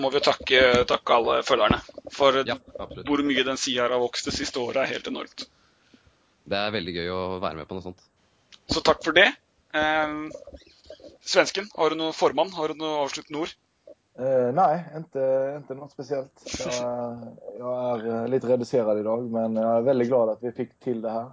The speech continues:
Speaker 3: Det, det er et kul innslag, og jeg tror vi kan, eh, som Matti sier, at jeg tror det her er noe som vi kommer fortsette med, og det blir kul. Innspill, innspill. Er det noe ni tykker og tenker, frågor, hva som helst, så shoot,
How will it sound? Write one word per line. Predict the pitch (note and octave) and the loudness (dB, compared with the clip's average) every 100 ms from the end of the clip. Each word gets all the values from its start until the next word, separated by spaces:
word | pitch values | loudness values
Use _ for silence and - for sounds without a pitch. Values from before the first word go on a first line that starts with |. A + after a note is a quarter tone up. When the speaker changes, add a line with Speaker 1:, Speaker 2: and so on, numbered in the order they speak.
| A#2+ | -4
Speaker 3:
Det, | A#2 A#2 A2+ A2+ | 0 0 0 -4
det | A#2+ | -6
er | A2+ _ _ B2+ B2+ | -6 _ _ -4 0
et | F3+ | 2
kul | C#3+ | 4
innslag, | C3+ - - G#2 A2+ A#2+ | 2 -2 -2 -2 -2 -4
og | A#2+ A#2 | -2 -2
jeg | A#2 | -4
tror | B2 A2 | -4 -4
vi | G#2+ | -4
kan, | A#2 A2 A2+ | -6 -4 -4
eh, | G#2+ G#2 - - _ _ _ | -4 -6 -12 -20 _ _ _
som | A#2+ A#2 A#2 | -4 0 0
Matti | A#2 A#2+ - A2 | 2 0 -2 -2
sier, | A2 G2+ G#2 | 0 0 -4
at | A#2+ | -8
jeg | A2+ | -4
tror | A#2+ G#2 | -2 0
det | A2+ | 0
her | G#2+ | 0
er | G#2+ | -2
noe | G#2+ G#2+ | -2 -6
som | F#2+ A2 | -6 -4
vi | G#2+ G#2 _ | -4 -6 _
kommer | - A#2 G#2 | -2 -2 0
fortsette | A#2+ A2 G#2 G2+ | -2 -4 -6 -8
med, | A2 | -10
og | A#2 G#2 - _ _ _ _ - _ _ _ - _ | -6 -6 -6 _ _ _ _ -20 _ _ _ -20 _
det | A2+ | -4
blir | B2 | 0
kul. | A#2+ B2+ - _ - - | 0 0 -6 _ -20 -2
Innspill, | E3 F3 - C3+ D3 C#3+ _ | 0 0 2 2 2 -2 _
innspill. | C#3+ D3+ - C3 C#3 | -8 -6 -2 -2 -2
Er | C3 C#3 | 2 2
det | C3+ | 2
noe | C3+ B2 B2+ | 0 0 0
ni | B2+ B2+ B2+ A#2+ | 0 0 0 -2
tykker | B2 A#2+ A#2 | -2 -2 0
og | |
tenker, | B2+ - A2+ A2+ - | 0 0 -4 -4 -8
frågor, | - B2 A2 A2 | -2 0 0 -2
hva | A2+ A2 | -4 -4
som | A2+ A2 | -4 -4
helst, | G#2+ - - | -8 -16 -6
så | A2 G#2+ G#2+ _ - - _ _ - _ _ | -2 -2 -4 _ -18 -18 _ _ -20 _ _
shoot, | - C3 B2+ - | -4 -4 -4 -10